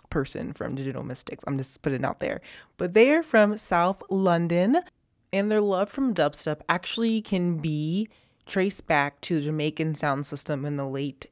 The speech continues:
eighties, they said. They said back in Jamaica, there was a lot of people, like, remixing reggae beats in the clubs, and then it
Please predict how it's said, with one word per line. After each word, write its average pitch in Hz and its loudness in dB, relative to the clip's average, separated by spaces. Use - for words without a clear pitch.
eighties, 151 -4
they - -4
said. - -2
They 175 0
said 180 -2
back 160 2
in 170 -2
Jamaica, 165 0
there 160 2
was 160 0
a 160 2
lot 147 2
of 139 -4
people, 156 4
like, 143 -2
remixing 165 0
reggae 156 2
beats 156 -2
in 160 -2
the 156 0
clubs, 185 2
and 175 2
then 165 2
it 156 4